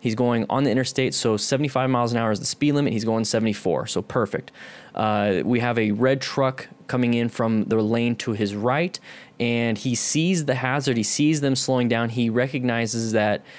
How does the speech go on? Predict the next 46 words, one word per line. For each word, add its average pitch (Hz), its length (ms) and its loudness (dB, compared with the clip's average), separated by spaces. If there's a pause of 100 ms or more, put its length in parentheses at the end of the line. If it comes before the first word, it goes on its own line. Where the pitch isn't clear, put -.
(220)
that 104 340 2
his 143 220 2
lane 139 240 2
is 113 100 0
wide 113 240 2
open, 123 440 0
the 110 220 -2
truck - 340 -2
lane 113 320 2
is 104 280 0
not, 123 440 0
so 113 340 2
he's 113 260 0
getting 110 240 0
ready 113 300 2
for 90 280 -2
it. 101 40 -2
He's 101 120 0
getting 117 260 2
ready 120 260 2
for 110 220 -2
what's 117 320 0
gonna 113 160 0
happen. 104 380 -2
What's 131 160 0
gonna 110 140 0
happen? 107 300 -2
We 127 120 2
don't 127 180 2
know, 127 300 0 (420)
but 113 100 2
he's 107 260 -2 (180)
situationally 113 720 0
aware. 104 400 2 (460)
And 110 520 0
when 127 140 2
he 165 100 2
gets 190 200 0
closer 160 340 0
and 143 80 0
closer 143 300 0
and 127 80 -4
closer, 139 300 0
that 120 200 0
red 135 180 2
truck - 360 -2